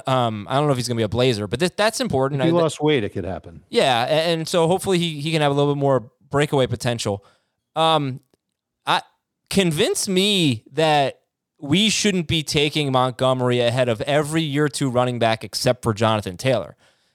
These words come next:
Speaker 1: You know, I mean, at this point, are you still taking Clyde Edwards-Helaire, Swift? Are you taking Dobbins? And I mean, no, you're gonna take Gibson ahead of him, but I guess why? W-, why should, I understand Taylor, but why should Montgomery not go ahead of every other year two running back?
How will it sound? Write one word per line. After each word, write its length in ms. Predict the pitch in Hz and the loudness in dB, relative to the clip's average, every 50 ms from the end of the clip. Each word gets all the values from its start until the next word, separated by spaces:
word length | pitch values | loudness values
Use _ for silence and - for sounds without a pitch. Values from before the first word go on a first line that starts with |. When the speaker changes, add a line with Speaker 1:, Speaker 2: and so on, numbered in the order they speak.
| _ - | _ -6
Speaker 1:
You 100 | 135 127 | -2 0
know, 220 | 123 123 123 131 | 2 2 2 2
I 200 | 139 131 131 123 | 2 0 0 -2
mean, 220 | 139 135 139 135 | -2 0 0 2
at 160 | 135 131 123 - | 2 0 0 0
this 200 | 190 240 - - | 0 -2 -2 -2
point, 420 | - - 165 175 151 120 101 - _ _ _ _ _ _ _ _ _ - | -2 0 0 2 2 0 -2 -4 _ _ _ _ _ _ _ _ _ -2
are 100 | 143 151 | 0 0
you 100 | 151 143 | 0 0
still 240 | - - 180 180 175 | 0 0 0 0 0
taking 320 | - - 180 147 160 160 | 0 0 -2 -2 -2 -4
Clyde 280 | - - 156 151 147 147 | -2 0 0 2 2 2
Edwards-Helaire, 880 | 147 139 143 135 123 127 135 139 139 135 135 135 127 127 123 123 120 - _ _ | 0 0 0 -2 -2 -2 -2 0 2 2 2 4 4 4 2 0 -2 -6 _ _
Swift? 600 | - - - - 135 139 139 139 135 131 - - - | -8 -6 -6 -2 0 2 2 2 2 0 -2 -2 0
Are 120 | 139 135 | 0 2
you 80 | 139 127 | 2 0
taking 280 | - 147 135 131 127 | 0 -2 -2 -2 -2
Dobbins? 460 | 117 127 123 127 127 127 127 123 - | 0 2 2 2 2 2 0 -2 -4
And 320 | - - 127 120 117 110 - - | -4 -6 -6 -6 -6 -8 -6 -2
I 120 | 135 131 | 0 2
mean, 120 | 131 131 135 | 2 2 4
no, 140 | 151 156 147 | 4 4 4
you're 100 | 135 127 | 2 2
gonna 140 | 127 123 | 0 0
take 180 | - 123 113 101 | 0 0 0 0
Gibson 340 | 127 139 135 123 - 123 110 | 0 0 0 0 0 0 0
ahead 140 | 107 110 110 | 2 2 0
of 80 | 104 110 | 0 0
him, 140 | 107 104 | -2 0
but 140 | 95 120 113 | 2 2 2
I 60 | 117 | 2
guess 260 | 117 135 127 - - 110 | 2 2 0 0 -2 -2
why? 360 | 104 117 135 131 117 107 - - - - - - _ | 0 2 4 4 2 0 -2 -6 -14 -20 -20 -20 _
W-, 200 | - - - 165 | -16 -14 -12 -10
why 360 | 165 156 156 175 190 208 226 | -6 -2 0 0 2 2 0
should, 280 | 220 - - 196 190 - | 0 -2 -2 -2 0 2
I 140 | 160 175 175 | 2 2 2
understand 360 | 190 202 - - 202 175 143 | 2 0 0 0 0 -2 0
Taylor, 320 | - 160 156 135 110 98 | 0 2 2 2 2 0
but 160 | 90 117 123 131 | 0 0 2 2
why 220 | 139 151 185 214 | 4 2 2 2
should 260 | 196 - 247 175 170 _ _ _ - | 0 -2 -6 -8 -10 _ _ _ -4
Montgomery 440 | 165 165 165 - 180 170 160 151 147 | -2 -2 0 2 2 2 4 4 2
not 160 | 143 139 139 | 2 2 2
go 120 | - 147 143 | 2 2 2
ahead 160 | 139 143 131 | 4 4 2
of 60 | 117 | 2
every 380 | 131 120 131 127 131 147 147 139 | 2 2 0 0 2 0 0 2
other 260 | 127 127 127 123 117 | 2 2 2 2 0
year 200 | 107 107 120 117 | -2 -2 -2 -4
two 160 | 113 - 120 | -2 -4 -4
running 240 | 110 107 107 104 92 | -4 -4 -4 -6 -8
back? 320 | 78 69 - - - - | -10 -12 -16 -18 -20 -20